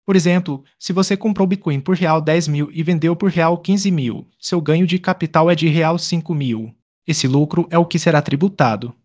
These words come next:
Como funciona o imposto sobre ganhos de capital? O imposto sobre ganhos de capital é aplicado sobre esses lucros.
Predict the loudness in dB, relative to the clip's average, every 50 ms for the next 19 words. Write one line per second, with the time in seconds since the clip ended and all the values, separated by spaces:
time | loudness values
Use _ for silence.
0 | _ _ _ _ _ -4 -2 -2 -2 -2 -2 -2 -2 0 0 0 0 0 0 0
1 | -2 -2 -2 -2 -2 -2 -2 -4 -6 -8 -8 -6 -6 -4 -4 -2 0 0 2 2
2 | 2 2 0 -2 -4 -4 -6 -6 -6 -4 -2 0 0 0 0 0 -2 -2 -2 -2
3 | -4 -4 -6 -8 -6 -4 -4 -4 -2 -2 0 0 2 2 2 0 0 -2 -4 -4
4 | -4 -4 -4 -4 -6 -4 0 2 2 2 0 -2 -2 0 0 0 0 0 -2 -4
5 | -2 0 0 0 0 -2 -4 -4 -6 -6 -4 -4 -4 -4 -4 -4 -2 -2 -2 -2
6 | -4 -6 -10 -14 -12 -12 -14 -16 -16